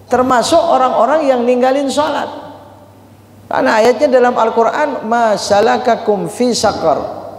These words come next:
Qalu lam naku minal musallin."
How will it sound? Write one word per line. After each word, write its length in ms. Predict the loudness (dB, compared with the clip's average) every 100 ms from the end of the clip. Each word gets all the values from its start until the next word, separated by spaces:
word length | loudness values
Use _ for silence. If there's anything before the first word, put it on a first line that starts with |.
| -20 -20 -14 0
Qalu 520 | 2 2 2 2 2
lam 280 | 2 0 0
naku 400 | -2 0 -2 0
minal 400 | 2 2 2 0 -6 -12 -16 -18 -20 -20 -20 -8
musallin." 960 | 0 0 2 0 0 -2 -2 -4 -8